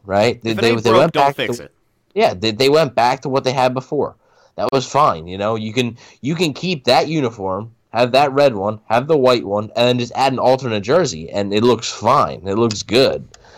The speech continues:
Speaker 1: Um, now maybe you touch up the red a little bit to maybe keep the, the helmet. I would keep the helmet.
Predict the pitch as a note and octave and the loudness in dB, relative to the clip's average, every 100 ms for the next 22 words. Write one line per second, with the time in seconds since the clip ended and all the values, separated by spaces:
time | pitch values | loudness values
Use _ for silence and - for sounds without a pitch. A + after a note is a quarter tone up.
0 | - - G2+ G#2+ G2+ F#2+ F#2 F2 F2+ _ | -20 -4 2 4 4 2 -2 -10 -16 _
1 | _ _ _ _ _ C#3+ C#3+ B2+ A2 A2 | _ _ _ _ _ -2 2 2 0 -2
2 | A2+ A2 - A#2+ B2 A2 F#2+ F#2+ A2+ B2+ | -6 -8 -6 -4 -4 -2 -2 0 2 4
3 | B2+ C3 A#2+ C3 C3+ A#2 G#2 G#2+ G2 F#2 | 4 2 2 0 -2 -4 -4 -4 -4 -4
4 | C3 B2 G#2 F#2 D#2+ F2+ A2+ D#3 G3 F#3+ | -4 -2 -2 -2 -2 0 2 4 2 2
5 | G2 C3 G3 C3+ C3 B2 F#2+ G2+ C#2+ G#1+ | 2 2 2 -2 -8 -8 -8 -10 -10 -14